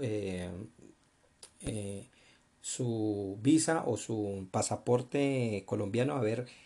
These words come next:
cómo resulta la cosa frente a cómo tratan a otras personas de otras nacionalidades. Entonces, eh, claramente el mundo está siendo tratado así.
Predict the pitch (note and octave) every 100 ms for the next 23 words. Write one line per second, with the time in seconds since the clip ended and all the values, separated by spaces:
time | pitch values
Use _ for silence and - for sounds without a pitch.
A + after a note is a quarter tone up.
0 | - - - C3 C3 C3+ - A2+ G2+ A2
1 | - A#2 G#2+ A2 A2 A#2+ A#2+ G#2 F#2 F#2
2 | - G#2+ G#2+ - A#2 - A#2+ G2 F#2+ G#2+
3 | - F#2+ F#2+ G2+ G2+ - G#2 G#2 F#2+ -
4 | F#2 F2+ F#2 - - - - - - -
5 | - - A#2+ A2+ C3 C3 A#2 G2+ - A2+
6 | A#2+ A2+ A2 G#2+ G#2 G2+ - G2 G#2 G2
7 | G2 - - B2 D#3+ A#3+ A#3+